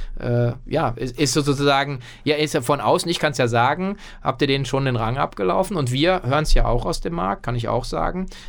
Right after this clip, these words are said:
dass die Leute sagen, die jetzt auf unsere K fünf Konferenz kommen, ähm, die sagen, ja, okay, also meine Budgetentscheidung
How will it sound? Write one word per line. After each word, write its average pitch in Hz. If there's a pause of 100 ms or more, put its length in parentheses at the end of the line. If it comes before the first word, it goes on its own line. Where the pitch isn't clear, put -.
dass 120
die 123 (240)
Leute 117
sagen, 113
die 117
jetzt 113
auf 107
unsere 110
K 107
fünf -
Konferenz 170
kommen, 185 (480)
ähm, 135
die 123
sagen, 127
ja, 117
okay, 139
also 113 (460)
meine 120
Budgetentscheidung 165